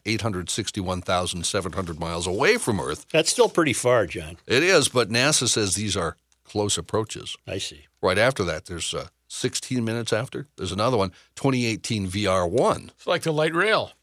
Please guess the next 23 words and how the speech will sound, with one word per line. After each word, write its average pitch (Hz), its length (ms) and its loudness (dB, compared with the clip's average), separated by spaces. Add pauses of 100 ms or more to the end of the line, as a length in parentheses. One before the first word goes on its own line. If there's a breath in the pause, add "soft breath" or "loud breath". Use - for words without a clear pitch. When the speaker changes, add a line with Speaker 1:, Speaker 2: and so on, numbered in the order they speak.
Speaker 2:
Can 147 140 2
we 131 120 2
see 175 300 4
these, 214 240 0
John? 202 360 2 (100)
Are 113 100 2
these 120 180 0
visible? 143 600 2
Speaker 1:
Uh, - 40 -2
I, 80 500 -2 (300)
that 110 180 -2
I 147 80 2
don't 117 360 -2
know. - 100 -14
Speaker 2:
All - 140 -14 (160)
right. 101 120 -16 (100)
Speaker 1:
Not 80 220 -16
sure. - 360 -16
Speaker 3:
You 147 120 -2
have 165 120 -2
to 147 60 -8
be 139 140 -2
dark. 127 480 -2